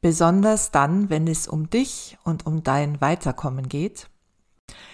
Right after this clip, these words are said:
Jagen dir Prüfungen oder andere Situationen, deren Ende du nicht vorhersehen kannst, Angst ein?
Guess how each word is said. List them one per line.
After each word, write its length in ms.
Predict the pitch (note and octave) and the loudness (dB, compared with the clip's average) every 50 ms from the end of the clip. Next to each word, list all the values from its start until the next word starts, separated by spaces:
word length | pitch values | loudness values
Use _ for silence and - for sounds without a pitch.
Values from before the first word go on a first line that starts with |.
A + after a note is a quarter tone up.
| - _ _ | -20 _ _
Jagen 400 | - E3 D#3 E3+ F3 F3 F#3 F3 | 2 4 4 4 4 4 2 4
dir 160 | - D#3+ D#3 | 4 4 4
Prüfungen 580 | D#3+ - - G#3+ B3 B3 - A3 F3+ E3 E3 | 4 4 4 4 2 2 2 0 2 2 0
oder 240 | D#3+ - - E3+ - | 0 0 0 0 2
andere 280 | - D#3 F3 F3 F#3 F3 | 2 0 0 0 0 -2
Situationen, 920 | - - F3 - - E3 D#3+ E3 - - E3+ D#3+ E3+ F3 F3+ F3 F3 F3+ - - - - - - - | -2 -2 -4 -2 -2 -2 0 0 -2 -2 0 0 2 2 2 0 0 -2 -4 -10 -18 -20 -12 -4 0
deren 280 | D#3+ D3+ D#3 D#3+ D#3+ | 2 4 4 2 2
Ende 420 | - - - E3 F3+ F#3+ F#3+ F#3+ F#3 | 0 0 0 2 4 4 4 2 2
du 100 | F3+ F3 | 2 0
nicht 320 | E3 E3 E3 D#3+ - - | 0 0 -2 -4 -6 -12
vorhersehen 840 | - - - D#3+ D#3 E3 D#3+ F3 G3+ G3+ - - D#3 D3+ D#3 D#3+ D#3+ | -6 -2 0 2 2 2 2 2 2 2 0 0 0 0 0 -2 -2
kannst, 500 | - - D3+ D3 D3+ D#3 - - - - | -2 -2 -2 -2 -2 -2 -4 -6 -4 -2
Angst 400 | D#3 D#3+ G3 G#3 - - - - | 0 0 0 0 -2 -2 -2 -2
ein? 340 | C#3+ C#3+ D3+ D#3 E3+ F#3 | -2 0 0 0 -2 -4